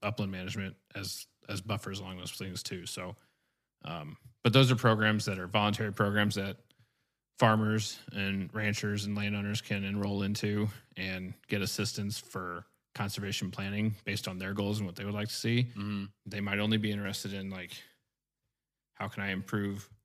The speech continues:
Speaker 1: my water quality and, and grazing? How can I improve my forest health?
Speaker 2: Mm-hmm.
Speaker 1: And, you know, we deal with those interests, and there's a lot of people that come into those offices every day asking, "How can I improve my forest health?" But I'm also very interested in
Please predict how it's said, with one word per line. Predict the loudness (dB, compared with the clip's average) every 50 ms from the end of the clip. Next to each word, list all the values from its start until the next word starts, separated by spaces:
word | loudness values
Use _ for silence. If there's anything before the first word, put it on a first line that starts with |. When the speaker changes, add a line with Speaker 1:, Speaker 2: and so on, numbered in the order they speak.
| _ _ _ _ _ _ _ _ -8
Speaker 1:
my | -6 -4 -2 -2 -4 -4 -6 -6 -4
water | -2 0 0 0 -2
quality | -2 -2 -2 -2 0 -2 -2 -2 -2 -2
and, | -4 -6 -6
and | -4 -4 -4 -2
grazing? | -2 -2 -2 -2 -4 -4 -6 -6 -6 -6
How | -6 -4 -4 -4
can | -4 -4 -6
I | -4 -4 -6 -6 -8 -10 _ _ _ _ -6
improve | -4 0 2 2 2 2
my | 0 -2
forest | -4 -4 -6 -4 -4 -4 -4 -6
health? | -6 -8 -8 -8 -8 -8 -8 -10
Speaker 2:
Mm-hmm. | -10 -10 -12 -14 -16 -16 -18 _ _ _ _ -6
Speaker 1:
And, | -4 -4 -2 -4 -6 -8 -10 -12 -12 -6
you | -6 -6
know, | -6 -6 -8 -6
we | -2 2 2 4 4 4 2 2 0 -2
deal | 0 2 2 2
with | 0 -2 -2 -2
those | 0 2 2 2 2 2 -2 -6 -6 -2
interests, | 0 0 2 4 4 2 2 0 -2
and | -4 -4 -4 -6 -10 _ _ _ _ _ 0
there's | 0 2 2
a | 2
lot | 0 -2
of | 0 2
people | 0 0 2 0
that | -4 -2
come | 0 0 2
into | 2 2
those | 0 0
offices | -2 -4 -4 -6 -6 -6 -4 -2 -2
every | -2 -2 -2 -2
day | 0 0 2 2 0 0
asking, | -2 -4 -4 -4 -6 -6 -6 -6 -6 -6 -8 _ _ _ _ _ _ _ _ _ _ 2
"How | 4 4
can | 4 6 4 4
I | 6 4
improve | 4 4 4 4 4
my | 4 2
forest | 2 0 2 2 2 2 4
health?" | 2 2 4 2
But | 0 0
I'm | 0 -2
also | -2 -2 -2 -2
very | -4 -4 -4 -4 -4 -6
interested | -6 -6 -6 -8 -8 -8 -8 -10
in | -10 -12 -14